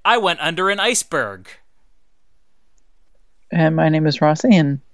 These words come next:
Speaker 2: much like Canada, every father on the East Coast is a lobster man, except mine.
Speaker 1: <laughs> Uh, I know mine was. <laughs> Um, we're still in Canada. This is, um, I guess we got a lot to talk about, but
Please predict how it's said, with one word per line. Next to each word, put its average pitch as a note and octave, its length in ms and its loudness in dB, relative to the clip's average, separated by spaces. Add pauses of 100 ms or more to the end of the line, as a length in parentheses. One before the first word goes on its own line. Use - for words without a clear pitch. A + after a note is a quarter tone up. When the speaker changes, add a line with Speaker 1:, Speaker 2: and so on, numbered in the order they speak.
(160)
Speaker 2:
much D#3 280 0
like - 160 -2
Canada, D3+ 460 2 (500)
every D#3 220 0
father D3+ 300 2
on D3 100 0
the D3 60 -8
East - 220 -14
Coast - 380 -2
is F3 100 -4
a G3 60 -4
lobster E3 460 -4
man, A#3 280 -4
except - 260 -6
mine. A3+ 300 -4
Speaker 1:
<laughs> - 60 -20 (1000)
Uh, A#2+ 380 -4
I C#3+ 80 -4
know D3 140 -8
mine C#3 260 -2
was. D3+ 400 -2 (320)
<laughs> A#3 80 -2 (720)
Um, D3 560 -2 (880)
we're B3+ 200 -8
still C#4+ 260 -4
in B3+ 80 -10
Canada. A#3+ 500 -6
This F#3+ 220 -12
is, G#3+ 300 -10
um, C#3+ 680 -6
I - 220 -20
guess - 140 -12
we A3+ 40 -10
got F3+ 80 -4
a C#3+ 40 -6
lot F#3 180 -4
to - 80 -18
talk G3+ 300 -4
about, G#2+ 320 -10
but A2+ 180 -10